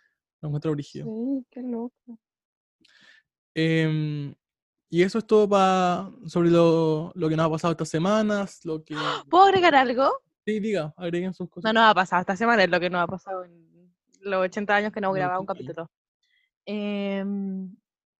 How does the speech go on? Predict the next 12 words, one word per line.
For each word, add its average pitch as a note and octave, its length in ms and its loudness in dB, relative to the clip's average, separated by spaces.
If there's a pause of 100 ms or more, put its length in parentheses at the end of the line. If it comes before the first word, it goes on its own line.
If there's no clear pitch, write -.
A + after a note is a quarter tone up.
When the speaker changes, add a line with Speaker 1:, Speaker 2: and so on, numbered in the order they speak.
(120)
Speaker 3:
¿vieron B3+ 320 4
Mulan? A#3+ 380 2 (640)
Speaker 1:
Ay, D3+ 400 4
Speaker 2:
No. C3+ 60 -6
Speaker 1:
malísima, C#3+ 600 -2
mi C#3 100 -6
perrita. C#3+ 540 -6 (800)
Speaker 3:
A A#3+ 180 4
mí A#3+ 200 4
me C4 140 4
Speaker 1:
Malísima. B3 200 -2
Speaker 3:
encantó. A#3 520 4